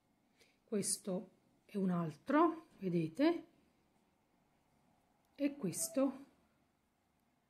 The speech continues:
è l'aumento finale che abbiamo lavorato tra il terzultimo e il penultimo punto della riga. L'uncinetto in modo differente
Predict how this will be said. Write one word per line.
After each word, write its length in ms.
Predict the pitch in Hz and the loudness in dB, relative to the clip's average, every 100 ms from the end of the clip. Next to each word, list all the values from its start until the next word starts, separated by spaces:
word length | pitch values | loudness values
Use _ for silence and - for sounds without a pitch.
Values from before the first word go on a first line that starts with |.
| _ | _
è 160 | 208 | -2
l'aumento 580 | 180 208 226 180 165 226 | 2 6 8 6 4 0
finale 680 | 220 330 180 147 165 196 - - _ _ _ | 6 8 8 4 -2 -2 -6 -16 _ _ _
che 120 | - | -2
abbiamo 360 | 247 202 170 180 | 2 4 4 6
lavorato 840 | 226 285 269 160 147 - 202 - - _ _ | 6 8 6 4 -2 -6 -6 -8 -20 _ _
tra 140 | 240 | 0
il 120 | 196 185 | 2 4
terzultimo 880 | 311 320 - 208 175 - 220 208 220 | 4 4 0 0 0 0 2 2 2
e 80 | |
il 80 | 247 | 0
penultimo 720 | 233 302 202 - - 254 311 | 8 10 10 8 2 6 6
punto 520 | 339 180 180 175 202 208 | 4 4 6 6 2 6
della 360 | 190 214 190 | 10 10 8
riga. 400 | 156 - - - - _ _ _ _ _ _ _ _ _ _ _ _ _ _ _ _ _ _ _ _ | 4 -4 -18 -20 -20 _ _ _ _ _ _ _ _ _ _ _ _ _ _ _ _ _ _ _ _
L'uncinetto 960 | - 277 339 - 285 226 190 - 202 196 | -4 2 4 8 10 12 10 4 2 4
in 160 | - 240 | 10 12
modo 460 | 254 233 202 185 185 | 12 12 12 8 8
differente 1200 | 202 294 294 220 202 175 175 185 294 320 311 - | 10 8 10 8 10 8 8 10 12 12 10 2